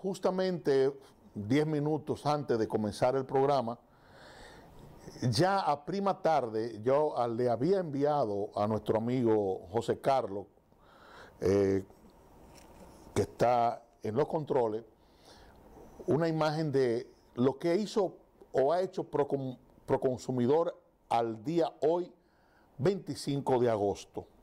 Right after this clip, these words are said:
Y faltando unos diez minutos para el programa, eh, doña Nina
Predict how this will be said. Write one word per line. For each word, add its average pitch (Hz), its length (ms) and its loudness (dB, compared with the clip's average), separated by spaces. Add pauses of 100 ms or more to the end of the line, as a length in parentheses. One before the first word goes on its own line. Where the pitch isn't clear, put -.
(1600)
Y 151 140 0
faltando 165 580 -2
unos 151 160 -2
diez 156 160 0
minutos 165 440 0
para 151 180 0
el 151 80 -4
programa, 156 640 0 (800)
eh, 110 720 2 (1400)
doña 139 340 2
Nina 147 420 0